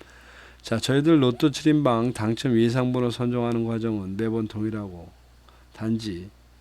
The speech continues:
주의해서 봐야 될 부분은 이 이십오 주 패턴 코드라는 겁니다. 사 주, 십 주, 십칠 주, 이십오 주까지 그 번호가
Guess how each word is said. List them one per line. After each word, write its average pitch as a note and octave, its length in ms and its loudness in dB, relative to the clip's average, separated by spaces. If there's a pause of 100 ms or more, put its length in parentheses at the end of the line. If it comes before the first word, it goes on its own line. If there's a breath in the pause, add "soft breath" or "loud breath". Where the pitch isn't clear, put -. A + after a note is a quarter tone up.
주의해서 C3 600 -2
봐야 A2+ 300 -4
될 A#2 140 -2
부분은 G2+ 480 -6
이 A#2 320 -2
이십오 A2+ 420 -4
주 A2 100 -8
패턴 A2+ 380 -8
코드라는 G#2+ 500 -10
겁니다. F#2 480 -14 (1080 soft breath)
사 A2+ 420 -4
주, A2+ 340 -6 (340)
십 - 240 -12 (160)
주, C3+ 340 -8 (180)
십칠 - 560 -10
주, D3 240 -10 (180)
이십오 G#2 560 -4
주까지 - 1400 -8
그 C#3+ 220 -2
번호가 A2+ 720 -4